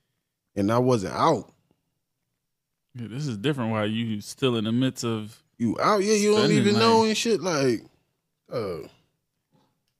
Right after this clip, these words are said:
Speaker 1: that'd be corny and shit. Like, good thing I'm already established with my queen. Like, and we, you know what I mean?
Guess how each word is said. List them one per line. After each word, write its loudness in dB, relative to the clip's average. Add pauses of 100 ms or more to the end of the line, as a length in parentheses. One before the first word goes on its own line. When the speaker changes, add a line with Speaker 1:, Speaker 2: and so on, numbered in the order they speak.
(120)
Speaker 1:
that'd -6
be -8
corny -2
and -2
shit. -8
Like, -8 (180)
good -2
thing 4
I'm 2
already 2
established -2 (1000)
with -2
my -4
queen. 0
Like, -4 (560)
and -2
we, 0
you 0
know -2
what -6
I -4
mean? 2